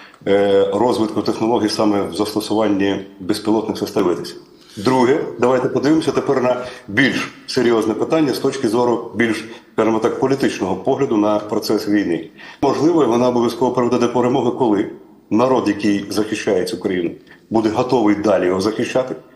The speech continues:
Має бути надійна і постійна міжнародна підтримка. Задавати собі питання і прогнозувати, що буде через півроку. Мати адекватне військове керівництво для того, щоб це керівництво могло побудувати правильну стратегію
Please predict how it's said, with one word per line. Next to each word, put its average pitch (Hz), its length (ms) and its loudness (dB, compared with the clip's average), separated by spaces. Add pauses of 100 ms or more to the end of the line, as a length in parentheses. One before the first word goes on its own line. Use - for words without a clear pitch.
(120)
Має 127 240 2
бути 117 340 0 (380)
надійна 120 680 2
і 107 60 4
постійна 110 440 0
міжнародна 107 520 2
підтримка. 101 520 -2 (160)
Задавати 104 400 2
собі 101 160 0
питання 113 400 0
і 107 40 2
прогнозувати, 101 580 0
що 98 140 -2
буде 92 180 -2
через 95 240 -2
півроку. 117 480 -2
Мати 117 320 0
адекватне 110 580 0
військове 101 400 2
керівництво 104 520 0
для 92 60 -2
того, 101 160 0
щоб 98 240 -2 (400)
це - 160 0
керівництво 110 720 0 (640)
могло 120 280 2
побудувати 113 920 0 (380)
правильну 113 680 2
стратегію 120 880 0